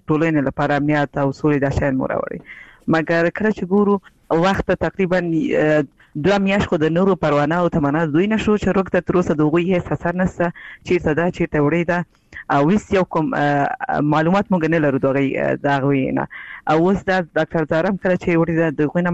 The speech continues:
هم هیڅ معلومات نه ده. نو څنګه موږ ښځه خپل ځان په امن احساس وکړو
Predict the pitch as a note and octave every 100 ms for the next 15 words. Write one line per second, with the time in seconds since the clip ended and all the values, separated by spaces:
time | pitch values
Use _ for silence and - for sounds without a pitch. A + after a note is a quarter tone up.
0 | E3 F3 E3+ E3 D#3+ D3+ D#3 E3 E3 D#3
1 | D#3+ - - - - D#3+ E3 D#3+ - C4+
2 | B3 G3+ G#3 G3+ - F#3 F#3+ F3+ F3 -
3 | - - F3+ D#3+ F3 F3 E3+ E3 E3 D3
4 | C#3+ D3 C#3+ D3 -